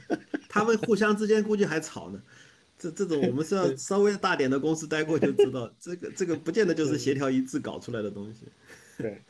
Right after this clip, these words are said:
Speaker 2: 对，
Speaker 1: <laughs> 哎，
Speaker 2: 很正常。
Speaker 1: 哎，振华，我其实还有另外一个疑问啊，就是算是一个小，小科普的问题。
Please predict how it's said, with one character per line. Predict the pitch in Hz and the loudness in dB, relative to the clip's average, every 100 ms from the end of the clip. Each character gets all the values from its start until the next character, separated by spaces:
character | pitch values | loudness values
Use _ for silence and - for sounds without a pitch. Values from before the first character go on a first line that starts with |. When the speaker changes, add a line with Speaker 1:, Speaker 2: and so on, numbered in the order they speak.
| - - | -16 -6
Speaker 2:
对， | - | -6
Speaker 1:
<laughs> | |
哎， | |
Speaker 2:
很 | 262 123 | -4 0
正 | 151 | 0
常。 | 110 | 0
Speaker 1:
哎， | 165 | -2
振 | 208 160 | 0 0
华， | 127 - - | -2 -6 0
我 | 143 | 0
其 | 135 | 2
实 | 294 | 0
还 | - 226 | 2 4
有 | 156 | 4
另 | 196 | 2
外 | 214 160 | 2 2
一 | |
个 | 143 | 0
疑 | 107 101 | -2 -2
问 | 139 190 | -2 -2
啊， | 117 95 | -4 -4
就 | 170 | -4
是 | |
算 | 170 185 | -2 -4
是 | 160 151 | -4 -6
一 | 160 | -4
个 | 160 143 117 | -2 -2 -4
小， | 107 - - | -8 -12 -18
小 | - - - - | -18 -16 -14 -14
科 | 95 196 | -6 -2
普 | 202 - - | -2 -2 -10
的 | 101 | -6
问 | 131 104 | -4 -6
题。 | - 92 | -10 -16